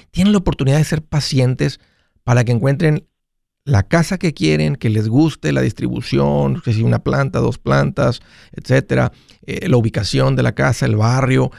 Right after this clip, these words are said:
porque puede estar en el barrio correcto, pero tal vez no les guste una casa de esquina porque s-, son dos calles, hay un, o sea, venimos de, venimos de una cultura donde las, según nosotros, las casas de la esquina tienen más valor que las de, las que no están en la esquina.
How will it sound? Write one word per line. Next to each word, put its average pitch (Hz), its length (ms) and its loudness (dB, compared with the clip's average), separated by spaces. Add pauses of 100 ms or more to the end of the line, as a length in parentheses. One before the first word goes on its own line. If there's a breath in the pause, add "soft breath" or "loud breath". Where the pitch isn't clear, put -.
(140 loud breath)
porque 117 200 -2
puede 156 140 0
estar 165 160 2
en 156 60 4
el 135 60 2
barrio 143 240 0
correcto, 131 540 -2
pero 120 160 0
tal 131 140 -2
vez 139 80 2
no 139 100 0
les 135 120 2
guste 131 180 -2
una 135 120 0
casa 135 220 -2
de 131 60 2
esquina 139 560 0
porque 120 240 -4
s-, - 100 -8 (300 soft breath)
son 127 320 0
dos 131 240 2
calles, 147 580 -2
hay 117 140 -4
un, 147 180 0
o - 40 0
sea, 139 140 2
venimos 156 340 2
de, 180 80 4 (120)
venimos 143 380 0
de 185 60 2
una 180 120 0
cultura 151 420 2
donde 139 220 0
las, 117 140 0
según 151 440 2
nosotros, 160 340 0
las 135 140 0
casas 147 260 0
de 151 100 2
la 123 80 2
esquina 131 480 -2 (280 soft breath)
tienen 139 220 2
más 131 180 2
valor 123 320 2
que 123 100 -2
las 113 240 0
de, 107 340 -2
las 110 140 -6
que - 60 -6
no 120 60 0
están 117 160 -2
en 117 40 0
la 117 60 -2
esquina. - 380 -4